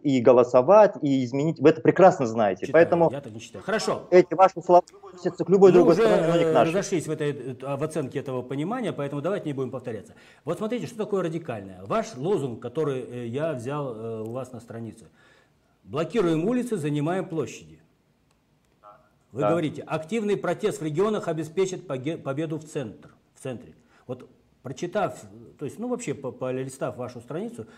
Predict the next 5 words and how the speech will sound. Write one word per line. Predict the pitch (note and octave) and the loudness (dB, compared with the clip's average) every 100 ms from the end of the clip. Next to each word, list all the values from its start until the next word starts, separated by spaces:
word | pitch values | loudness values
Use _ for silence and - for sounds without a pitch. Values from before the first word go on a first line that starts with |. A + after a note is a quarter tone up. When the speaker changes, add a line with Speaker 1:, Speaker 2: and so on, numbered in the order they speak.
| _ | _
Speaker 2:
я | G#2+ F3+ | -10 -8
пришёл | F#3+ D3+ - F3 C3+ | -8 -12 -8 -8 -10
к, | - | -14
э, | A#2+ A#2+ A#2 A2+ A2+ A2+ G#2+ G#2+ G2+ E2+ - | -10 -6 -6 -6 -6 -6 -8 -10 -14 -20 -16
мнению, | A2 D#3 A#3+ F3 A#2 | -8 -6 -4 -6 -8